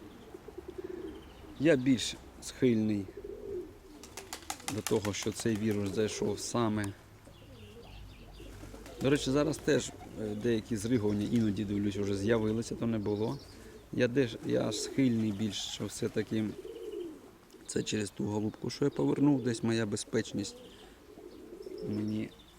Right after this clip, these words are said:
нашкодила. Хоча, звичайно, ну, і не факт, що так.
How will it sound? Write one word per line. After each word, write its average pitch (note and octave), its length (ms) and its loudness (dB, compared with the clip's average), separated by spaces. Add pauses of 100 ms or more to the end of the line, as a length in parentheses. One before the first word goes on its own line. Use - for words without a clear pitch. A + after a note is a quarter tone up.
(100)
нашкодила. C3 840 0 (580)
Хоча, - 300 0 (120)
звичайно, A2+ 720 2 (500)
ну, G2 240 -2 (840)
і A#2 80 4
не G#2+ 180 6
факт, F#2+ 380 -6
що - 160 -6
так. B2+ 320 -2